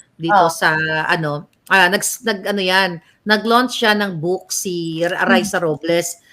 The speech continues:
Speaker 1: na kung
Speaker 2: Mm.
Speaker 1: saan talagang tinitira niya yung pag-, yung mga Marcos
Speaker 2: Mm.
Speaker 1: at ang mga Duterte. Isa doon sa pinag-, pinagkakalat niya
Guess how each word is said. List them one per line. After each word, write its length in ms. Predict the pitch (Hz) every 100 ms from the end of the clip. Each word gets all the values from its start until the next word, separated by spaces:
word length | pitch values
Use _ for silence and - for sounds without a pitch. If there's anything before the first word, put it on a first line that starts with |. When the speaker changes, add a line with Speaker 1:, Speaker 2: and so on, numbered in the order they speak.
| _ -
Speaker 1:
na 80 | 190
kung 160 | 214
Speaker 2:
Mm. 80 | 202
Speaker 1:
saan 320 | 247 220 190 196
talagang 320 | 202 190 190
tinitira 560 | 190 202 185 190 175 175
niya 240 | 170 175
yung 320 | 170 180 180 - _ _ _ _
pag-, 280 | 214 202 202
yung 160 | 208
mga 160 | 196 185
Marcos 800 | 180 151 139 196 185 - - - _ _
Speaker 2:
Mm. 320 | 214 226 214
Speaker 1:
at 160 | 196 220
ang 160 | 233 220
mga 160 | 202
Duterte. 460 | 202 190 185 165 -
Isa 300 | 196 208 262
doon 240 | 226 247 233
sa 160 | 240
pinag-, 320 | 220 202 185 - -
pinagkakalat 760 | 208 202 180 208 202 190 190
niya 320 | 185 165 160